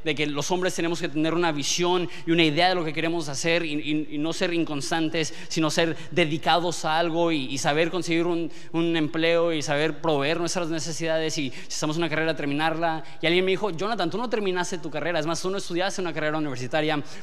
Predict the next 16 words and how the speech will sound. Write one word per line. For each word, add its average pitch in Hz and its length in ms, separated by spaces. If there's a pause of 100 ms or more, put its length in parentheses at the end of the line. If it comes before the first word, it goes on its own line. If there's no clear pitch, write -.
más 165 200
allá 160 200
de 160 60
un 160 100
instituto 147 520
bíblico". 151 440 (440)
Pero 180 100
la 175 80
realidad 180 400
es 202 160
que 185 220 (420)
es - 340
importante 185 800
si 175 200
eres 175 260
hombre 156 460